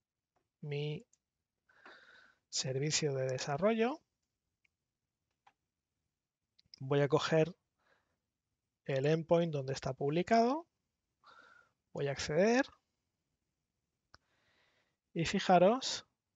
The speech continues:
que este es mi servicio de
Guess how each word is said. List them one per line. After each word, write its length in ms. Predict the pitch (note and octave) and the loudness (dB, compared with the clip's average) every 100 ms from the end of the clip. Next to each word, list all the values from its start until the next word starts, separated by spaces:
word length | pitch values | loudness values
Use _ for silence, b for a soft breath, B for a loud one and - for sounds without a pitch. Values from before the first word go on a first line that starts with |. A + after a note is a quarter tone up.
| _ | _
que 180 | - E3+ | -4 0
este 680 | D#3+ - F3+ F#3 G#3+ F3+ D#3 | 0 2 2 2 0 -2 0
es 140 | D#3 D#3+ | 0 -2
mi 120 | D#3 | -2
servicio 800 | - C#3+ C#3+ D3 - D#3 E3+ - _ _ _ _ _ _ E3 | -2 -2 -2 -2 -2 -4 -6 -10 _ _ _ _ _ _ -10
de 500 | C#3+ C#3+ C#3 C#3+ | 0 2 2 -2